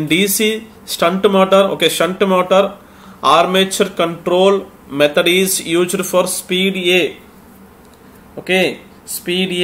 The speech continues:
A, రైట్. So option one, below rated speed. ఓకే, below rated speed. నెక్స్ట్ చూడమ్మా, armature control method of speed control in D C shunt motor is, ఓకే, D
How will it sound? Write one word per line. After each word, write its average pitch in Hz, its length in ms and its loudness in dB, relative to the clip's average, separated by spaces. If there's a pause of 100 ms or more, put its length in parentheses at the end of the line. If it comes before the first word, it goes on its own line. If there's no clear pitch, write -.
A, - 20 0 (680)
రైట్. 190 240 0 (160)
So - 60 -4 (140)
option 180 280 -4
one, 139 80 -6 (540)
below 180 240 2 (140)
rated 175 360 0
speed. 170 280 -2 (1000)
ఓకే, 175 180 -2 (320)
below 170 260 0 (340)
rated 175 380 2
speed. 160 240 -2 (1120)
నెక్స్ట్ 131 200 -6
చూడమ్మా, 170 280 -4 (600)
armature 190 540 2 (120)
control 180 420 0 (140)
method 180 300 2 (160)
of 185 100 2 (160)
speed 185 400 0 (160)
control 175 400 -2 (160)
in 170 60 -4 (180)
D 175 240 -2
C 196 240 -2
shunt 180 300 -2 (100)
motor 170 220 0 (200)
is, 147 160 -6 (840)
ఓకే, 180 180 0 (360)
D - 40 0